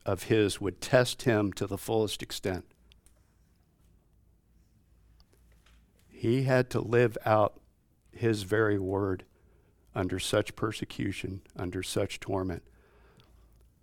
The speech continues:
Could he, would he pray? We know he did, but think about this. For those who were putting him through this excruciating pain, he was completely innocent. No guilt found in him.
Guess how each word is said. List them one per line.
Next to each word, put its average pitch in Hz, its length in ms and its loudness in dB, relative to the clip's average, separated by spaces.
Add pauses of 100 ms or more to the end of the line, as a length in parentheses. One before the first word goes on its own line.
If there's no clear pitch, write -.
(180)
Could 123 300 6
he, 151 240 2
would 127 320 6
he 147 260 2
pray? 135 460 4
We 117 240 2
know 113 280 6
he 107 200 0
did, 110 340 4
but 101 200 -2 (440)
think - 280 2
about 98 340 2
this. 101 400 -2
For 110 220 -2
those 135 340 8
who 135 100 0
were 110 120 2
putting 127 400 2
him 104 220 0
through 117 360 0
this 104 380 0
excruciating 107 840 0
pain, 104 320 -2
he 120 120 2
was 180 160 2
completely 139 540 0
innocent. 123 420 -2 (1900)
No 113 120 4
guilt 143 340 2
found 135 300 2
in 107 140 0
him. 87 240 -4